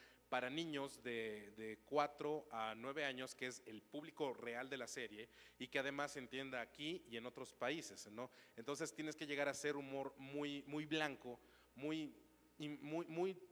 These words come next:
tonto, si lo qui-, si lo quieren ver así, pero a veces es más difícil hacer ese porque es mucho más efectivo y te funciona en todos lados. Y bueno, la, la imagen te ayuda un poco, ¿no? Pero también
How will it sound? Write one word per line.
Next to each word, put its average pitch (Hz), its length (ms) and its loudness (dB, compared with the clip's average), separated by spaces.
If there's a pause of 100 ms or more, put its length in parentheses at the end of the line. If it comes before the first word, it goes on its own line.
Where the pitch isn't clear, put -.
tonto, 196 500 4
si 135 180 -2
lo 135 200 2
qui-, 123 180 -6
si 127 100 -6
lo 127 80 -2
quieren 156 220 0
ver 156 120 4
así, 135 240 -2
pero 135 180 0
a - 20 4
veces 143 320 0 (260)
es 147 180 0
más 165 220 4
difícil 180 360 -2
hacer 160 240 2
ese 151 180 0
porque 127 260 -8
es 135 80 -4
mucho 190 280 2
más 175 180 0
efectivo 135 380 -2
y 143 40 0
te 135 80 -6
funciona 123 360 -4
en 123 80 -8
todos 131 200 0
lados. 135 380 2 (260)
Y 190 120 2
bueno, 202 200 6
la, 139 220 8
la 147 140 6
imagen 175 280 -2
te 165 100 -4
ayuda 156 180 2
un 147 80 -4
poco, 120 280 -4
¿no? 120 140 -4
Pero 123 240 -4
también 147 340 0